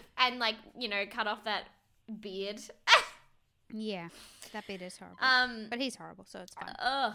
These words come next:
Speaker 2: Anyway,
Speaker 1: Yeah,
Speaker 2: moving on
Speaker 1: yeah.
Speaker 2: from that person.
Speaker 1: Any-, yeah, don't, please don't bring him over here. I don't wanna talk to that guy. Okay, um, but anyway, uh, I don't think Lockie and Isaac Butterfield are similar personality-wise.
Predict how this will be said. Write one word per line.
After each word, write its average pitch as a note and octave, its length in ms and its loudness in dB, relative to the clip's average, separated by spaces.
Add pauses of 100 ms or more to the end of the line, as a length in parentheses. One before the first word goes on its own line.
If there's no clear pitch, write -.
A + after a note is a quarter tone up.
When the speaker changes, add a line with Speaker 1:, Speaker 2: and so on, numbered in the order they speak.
(420)
Speaker 2:
Anyway, C#4 380 2
Speaker 1:
Yeah, C4+ 140 0
Speaker 2:
moving C#4 220 0
on A#3+ 180 0
Speaker 1:
yeah. G3+ 40 -6
Speaker 2:
from G3 380 -8
that A#3 220 -2 (240)
person. F#3 180 -8
Speaker 1:
Any-, A3+ 300 -6 (300)
yeah, G#3 380 -4
don't, A#3 260 -6 (560)
please A3+ 260 -12
don't - 200 -18
bring D#3+ 160 -12
him D3+ 200 -12
over D#3+ 140 -12
here. F#3 260 -12
I G#3+ 200 -10
don't E3 120 -12
wanna A#2+ 140 -14
talk - 280 -18
to A3 100 -14
that G3 240 -8
guy. F#3+ 280 0 (160)
Okay, G#3 300 -4 (140)
um, A#3 540 8 (680)
but B3 220 8 (100)
anyway, G#3+ 560 4 (320)
uh, A3 240 6
I D4 160 10 (100)
don't G4 120 0
think E4+ 180 -4
Lockie A#3 460 0
and G3 200 -10
Isaac F#3+ 360 -4
Butterfield F#3+ 340 -6
are F#3+ 40 -12
similar G3+ 420 -8
personality-wise. F3 1200 -10